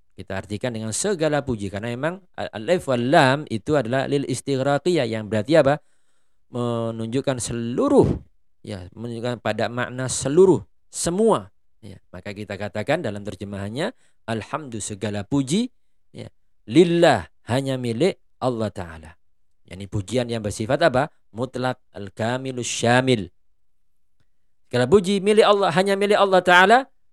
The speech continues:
yang Dia telah menciptakan langit dan bumi, dan Dia menjadikan kegelapan dan cahaya. Ini salah satu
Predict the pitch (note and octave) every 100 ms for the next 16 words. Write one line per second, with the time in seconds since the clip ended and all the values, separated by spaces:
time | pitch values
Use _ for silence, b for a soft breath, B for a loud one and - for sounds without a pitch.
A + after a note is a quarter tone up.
0 | _ - A#2+ B2+ A#2+ C#3 C3 B2+ B2+ B2
1 | A#2+ A#2 - A#2 A2+ A2+ C3 B2+ A#2 -
2 | G#2+ G#2+ G2 G#2+ G#2+ G2+ F2 E2 _ _
3 | _ _ _ G2 G#2+ G2+ F#2 A2+ G#2+ G#2
4 | G2+ F#2 G2+ G#2 G2 F#2+ G2 G2+ G#2+ B2
5 | E3 F#3+ _ _ G#2 F#2+ - F#2+ D2+ E2
6 | F2 E2 F2 _ _ _ _ _ _ _
7 | _ _ - F#2+ G#2 F#2+ E2+ F2 F2 A2+